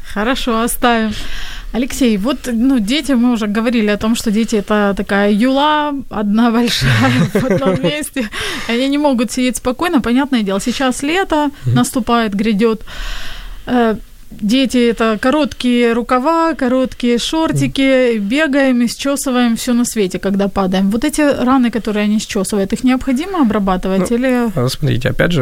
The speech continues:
Speaker 2: м, вернемся к тому, что нужно понимать, какая это рана. То есть, если это рана с кровотечением, то тут сто процентов ее нужно обработать. Конечно, если это небольшое там капиллярное кровотечение, небольшая какая-то ссадинка, э, достаточно какой-то механической обработки раны, то есть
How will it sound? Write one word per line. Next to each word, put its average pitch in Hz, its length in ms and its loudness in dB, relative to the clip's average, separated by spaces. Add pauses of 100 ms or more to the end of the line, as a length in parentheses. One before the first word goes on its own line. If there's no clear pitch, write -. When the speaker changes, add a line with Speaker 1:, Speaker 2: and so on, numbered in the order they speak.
(120)
Speaker 2:
м, 123 180 0
вернемся 120 380 0
к - 40 -6
тому, 156 200 0
что 123 280 -2
нужно 131 260 0
понимать, 120 400 0
какая 120 360 0
это - 180 -2
рана. 107 160 -2 (560)
То - 60 -2
есть, - 140 -6
если 160 240 2
это 113 180 0
рана 113 300 0
с - 220 -2
кровотечением, 123 760 0 (120)
то - 140 -2 (600)
тут 117 140 -2
сто 123 200 2
процентов 165 500 -2
ее 101 100 0
нужно 120 280 0
обработать. 95 600 -2 (320)
Конечно, 151 320 2
если 117 200 -2
это 120 100 -2
небольшое 123 360 0
там 113 160 -2
капиллярное 117 480 0
кровотечение, 123 600 0
небольшая 117 340 -2
какая-то 117 220 -4
ссадинка, 143 480 0 (500)
э, 113 220 0 (240)
достаточно 123 600 0
какой-то 117 240 -2
механической 117 540 0
обработки 117 440 0
раны, 98 240 0
то 98 120 -4
есть 92 120 -4